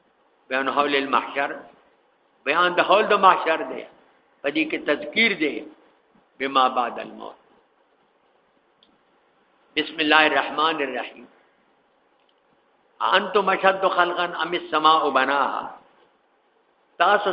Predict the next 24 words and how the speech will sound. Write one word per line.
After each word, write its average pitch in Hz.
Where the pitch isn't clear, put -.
سخی 196
د 175
جهت 185
د 190
پیدایش 180
نه 170
او 160
کنه 156
اسمان. 139
جوړ 160
کړ 220
د 185
الله 170
دی 156
اسمان 127
لره. 107
رفع 135
سمکها 180
پورته 147
چت 202
د 156
دی. 127
فسواها 175
برابر 143